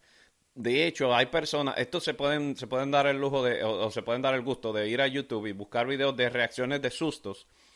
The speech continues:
Se van a dar cuenta, la, esas son una de las mejores evidencias de cómo funcionan las amígdalas. Y, em, y es que la, a ciertas personas reaccionan saltando, ciertas personas reaccionan corriendo,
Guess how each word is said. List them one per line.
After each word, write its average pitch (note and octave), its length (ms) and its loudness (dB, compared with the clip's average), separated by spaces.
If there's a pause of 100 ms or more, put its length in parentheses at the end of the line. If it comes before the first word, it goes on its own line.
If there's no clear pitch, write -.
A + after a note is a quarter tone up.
(280)
Se C3+ 180 2
van D3+ 220 8
a G3+ 80 6
dar F#3 240 6
cuenta, D3 580 0
la, B2+ 140 0
esas C#3+ 280 -4
son D#3 440 -2 (220)
una C#3+ 240 0
de D#3+ 80 6
las D#3 120 4
mejores D3 720 0
evidencias C3+ 580 0
de C3 140 -4
cómo C#3 240 -2
funcionan C#3+ 800 -4
las A2+ 280 0
amígdalas. A2 720 -4 (680)
Y, A2+ 460 2
em, F#2+ 340 -2 (180)
y B2+ 200 0
es D3 160 4
que C3+ 500 -2 (420)
la, B2 160 0
a B2 220 2
ciertas C3 320 -2
personas C#3+ 500 0
reaccionan B2 640 -2
saltando, C#3+ 800 0
ciertas G2 440 -4
personas C3 440 -4
reaccionan A#2 720 -2
corriendo, A#2 840 0